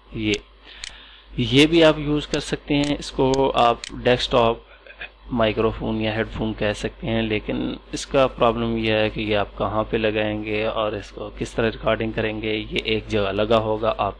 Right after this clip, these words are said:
बोलते जाएंगे। लेकिन सबसे अच्छा ये है कि आप अपने सर पे लगाएं इसको, उसके बाद आप रिकॉर्डिंग स्टार्ट कर दें। एक बात जो आपने नोट करनी है, अगर आपने हेडफोन लेना है तो ये देखें, इसके सामने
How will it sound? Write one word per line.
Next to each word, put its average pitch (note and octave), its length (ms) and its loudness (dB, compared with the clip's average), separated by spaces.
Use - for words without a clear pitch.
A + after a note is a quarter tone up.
बोलते G#2 360 -2
जाएंगे। F#2 380 -8
लेकिन C3+ 220 0
सबसे C#3+ 380 -2
अच्छा B2+ 280 0
ये B2 240 -2
है B2 160 -2
कि C#3 160 -10
आप A2 220 2
अपने A2 520 -4
सर A#2+ 320 -2
पे A#2+ 160 -4
लगाएं A2 400 0
इसको, B2+ 320 -6
उसके C3 320 -4
बाद G2+ 320 0
आप G2 240 -2
रिकॉर्डिंग G#2+ 440 0
स्टार्ट G2+ 400 -8
कर F#2+ 180 -8
दें। F#2+ 160 -10
एक D3 300 2
बात C#3+ 380 4
जो B2 220 0
आपने B2 280 2
नोट A2+ 420 0
करनी A#2 300 0
है, A#2 100 0
अगर A2+ 180 -2
आपने A2+ 400 0
हेडफोन A2+ 480 -4
लेना A2 240 0
है B2 80 0
तो A#2+ 100 -6
ये A2+ 260 0
देखें, B2 440 -4
इसके - 520 -8
सामने D3 560 0